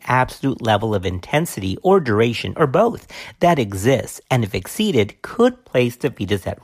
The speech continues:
risk. So an individualized exercise plan is important to review with each patient, especially those that are vigorous athletes, to make sure that a good thing doesn't become excessive.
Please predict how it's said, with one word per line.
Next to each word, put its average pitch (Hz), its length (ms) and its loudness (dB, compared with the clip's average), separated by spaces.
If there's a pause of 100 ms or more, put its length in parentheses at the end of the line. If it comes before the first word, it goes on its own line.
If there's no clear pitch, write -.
risk. 127 480 0 (180)
So - 320 4
an 131 180 0
individualized 135 800 2
exercise 113 540 -4
plan 117 420 0
is 190 160 2
important 214 420 2
to - 120 2
review 120 320 4
with 95 180 -2
each - 260 -8
patient, 135 460 -2 (300)
especially 196 680 2
those 123 220 4
that 117 120 2
are 104 60 2
vigorous 92 420 0 (120)
athletes, 135 520 0
to - 120 -2
make 185 160 2
sure 170 300 4
that 117 180 2
a 123 40 2
good 220 280 2
thing 107 260 0
doesn't 151 320 0
become 90 320 -6
excessive. 92 640 0